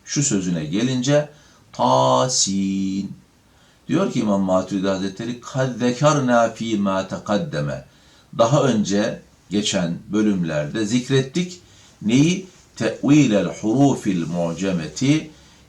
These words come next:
kesik harflerin yorumunu zikrettik. Daha "ve akavilen nâsi fîhâ"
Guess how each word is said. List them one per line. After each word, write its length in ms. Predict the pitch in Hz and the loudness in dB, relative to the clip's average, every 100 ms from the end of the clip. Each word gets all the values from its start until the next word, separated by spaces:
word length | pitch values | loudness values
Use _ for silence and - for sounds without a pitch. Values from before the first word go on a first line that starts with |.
| _ | _
kesik 480 | - 107 110 156 135 | -6 0 2 2 -2
harflerin 1200 | - - 85 95 92 90 90 90 120 160 175 170 - - - | -16 -10 -2 -2 -4 -4 -2 0 2 2 0 -4 -10 -20 -10
yorumunu 640 | 87 117 127 107 95 120 | -2 2 4 2 2 0
zikrettik. 560 | 113 90 82 69 - 69 - - - - - - | 0 -4 -10 -12 -14 -16 -16 -20 -20 -20 -16 -2
Daha 380 | 101 143 147 - | 2 4 2 -2
"ve 80 | |
akavilen 840 | 147 - 123 120 123 156 139 110 107 | -4 0 4 4 6 4 4 2 0
nâsi 400 | 107 101 - 90 | 2 0 -2 -6
fîhâ" 640 | 92 85 76 101 127 135 | -4 -4 0 2 2 0